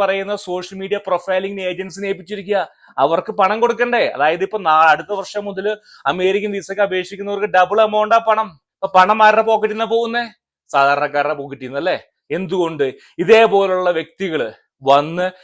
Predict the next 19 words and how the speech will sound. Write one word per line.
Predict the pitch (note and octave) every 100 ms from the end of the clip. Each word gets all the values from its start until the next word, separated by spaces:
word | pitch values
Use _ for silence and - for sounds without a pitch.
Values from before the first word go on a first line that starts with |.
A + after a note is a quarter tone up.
| -
ആക്ടിവിസ്റ്റുകൾ | C3+ D#3 F3 _ G#3+ G#3 - G#3
എന്ന് | G3
പറഞ്ഞ | F#3 E3+ E3
മുഖേന | D#3+ D3+ C#3 D#3+ E3 F3+
കേറിക്കൂടിയിട്ട് | F3 - D#3 F3 G3 - D#3+ D3+ C#3+ D#3+ F#3 _ -
സ-, | _ C#3+ C#3+
സമാധാനം | D#3+ D3 D3 D3+ E3
തകർക്കുകയാണ് | D#3+ D3+ D3 F#3+ A3+ A3+
ഓരോ | F3+ E3+ F#3
രാജ്യത്ത്. | F#3+ E3 E3
ഇതെങ്ങനെയാണ് | C#3 F#3+ G3 A#3 B3+ B3 B3
സാമ്പത്തിക | B3 G#3 G#3+ G#3 A3 A#3 A#3
വ്യവസ്ഥ | A3 A3 A3 A3 A3+
തകർക്കുന്നേ? | G#3+ G#3+ G#3+ A3 A3 G#3
This | C3 E3
is | E3+ G#3+
called | - F#3 G#3 G3+
about | G3 G#3 G#3+
jihadism. | - F3+ F3 E3+ F3+ F#3 F#3+